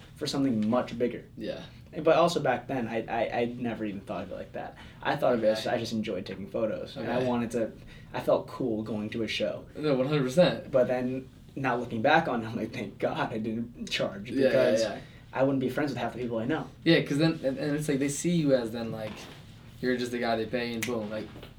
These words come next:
Speaker 2: you truly build relationships is
Speaker 1: Yeah,
Speaker 2: what
Speaker 1: so
Speaker 2: I, what
Speaker 1: y-,
Speaker 2: I'm hearing.
Speaker 1: you gotta think, like, there's two guys. The guy that, say you're an artist. You
Speaker 2: Yeah.
Speaker 1: have the guy who is reliable, will shoot everything for free, and is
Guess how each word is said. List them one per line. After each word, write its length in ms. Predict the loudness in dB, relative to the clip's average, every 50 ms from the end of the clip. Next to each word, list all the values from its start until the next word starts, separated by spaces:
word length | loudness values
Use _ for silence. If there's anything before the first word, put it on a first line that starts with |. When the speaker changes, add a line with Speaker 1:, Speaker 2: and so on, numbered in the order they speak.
| -12 -4 0
Speaker 2:
you 220 | 4 4 4 4
truly 380 | 2 0 0 0 2 2 2 4
build 180 | 2 0 0
relationships 540 | 0 -4 -4 -6 -6 -6 -8 -8 -8 -6 -4
is 80 | 0 2
Speaker 1:
Yeah, 80 | 4
Speaker 2:
what 60 | 4 6
Speaker 1:
so 120 | 6 6
Speaker 2:
I, 60 | 6
what 80 | 6 4
Speaker 1:
y-, 80 | 4 2
Speaker 2:
I'm 60 | 0
hearing. 280 | -2 -4 -4 -6 -6 -2
Speaker 1:
you 140 | 0 4 4
gotta 220 | 6 6 6 4
think, 320 | 2 2 0 0 0 0 -2
like, 240 | -2 -4 -4 -6 -10 -16 -20 -20 -20 -20 -20 -20 -20 -20 -12 -4
there's 240 | -2 0 0 0 0
two 200 | 0 2 4 6
guys. 320 | 6 6 4 2 -2 -4
The 100 | -4 0 2
guy 240 | 2 4 6 6 6
that, 180 | 6 4 2 -4 -12 -18 -20 -20 -20 -20 -20 -16 -4
say 160 | 0 2 4
you're 140 | 6 6 4 4
an 60 | 4
artist. 420 | 2 0 0 -2 -4 -10 -12 -14 -14 -16 -18 -20 -20 -20 -18 -8 0
You 120 | 2 2
Speaker 2:
Yeah. 60 | 4 4 4
Speaker 1:
have 340 | 2 2 2 2 0 -2 -4 -10 -18 -20 -20 -20 -8 -4 -2
the 80 | 4
guy 420 | 6 8 8 8 8 8 8 6 4
who 280 | 6 6 6 6 6
is 200 | 6 4 2 2
reliable, 600 | 2 2 4 6 6 6 6 4 4 4 4 4 2
will 80 | 0
shoot 220 | 0 0 0 2 4
everything 360 | 6 6 6 4 4 2 2
for 140 | 2 0 -2
free, 440 | -2 0 2 4 6 6 6 4
and 140 | 4 0 -2
is 100 | -2 -2